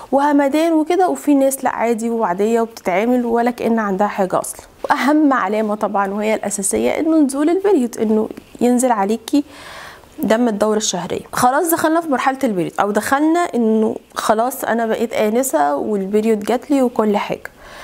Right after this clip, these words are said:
بتنزل ازاي او بتظهر ازاي؟ بدايتها انه بينزل سائل لونه بني محمر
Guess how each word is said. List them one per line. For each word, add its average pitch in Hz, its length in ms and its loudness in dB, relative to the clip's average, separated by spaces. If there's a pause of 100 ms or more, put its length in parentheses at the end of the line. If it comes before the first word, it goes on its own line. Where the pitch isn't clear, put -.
(880)
بتنزل 294 440 2
ازاي 220 220 0
او 190 140 2
بتظهر 226 460 -2
ازاي؟ 175 300 -8 (240)
بدايتها 247 640 2
انه 285 180 4
بينزل 330 460 2
سائل 320 480 2
لونه 339 460 0 (260)
بني 320 420 2
محمر 269 460 0